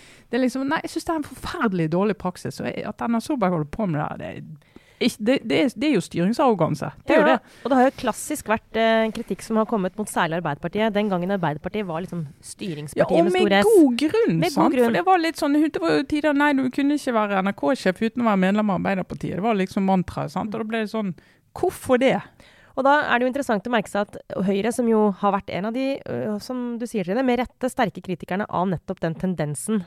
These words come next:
Speaker 2: eh, blant, eh, folk med makt, det er jo interessant at bare det samme skjer.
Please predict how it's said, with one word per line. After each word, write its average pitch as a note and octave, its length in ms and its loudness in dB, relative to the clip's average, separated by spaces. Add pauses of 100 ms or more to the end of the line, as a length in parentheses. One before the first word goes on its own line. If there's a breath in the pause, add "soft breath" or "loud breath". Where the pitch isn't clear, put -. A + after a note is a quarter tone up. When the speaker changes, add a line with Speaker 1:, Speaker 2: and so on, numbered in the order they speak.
Speaker 2:
eh, F#3+ 480 2
blant, E3+ 400 -6
eh, E3+ 560 -6
folk F3 180 -6
med G3 140 -2
makt, - 320 -8
det C4 220 2
er C4 100 2
jo C#4+ 80 0
interessant D4 400 -4
at A#3+ 80 -10
bare A#3+ 240 0
det B3 80 -6
samme G#3 240 -4
skjer. A#3+ 240 0